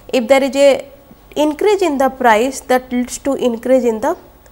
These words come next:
quantity supply in the market, and that, that is become evident when we are discussing about the supply schedule.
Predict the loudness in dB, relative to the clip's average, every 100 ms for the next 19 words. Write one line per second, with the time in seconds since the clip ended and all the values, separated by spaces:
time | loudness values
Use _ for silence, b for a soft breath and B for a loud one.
0 | -4 0 0 -2 -2 -2 -4 -4 -4 -4
1 | -6 -8 -10 -20 -14 -4 -4 -4 -8 -10
2 | -16 B B B B -4 0 0 0 -8
3 | -2 -2 -2 -6 -6 -4 -4 -2 0 0
4 | -2 -4 -2 -4 -4 -6 -6 -6 -4 -6
5 | -6 -8 -6 -6 -6 -4 -6 -4 -8 -8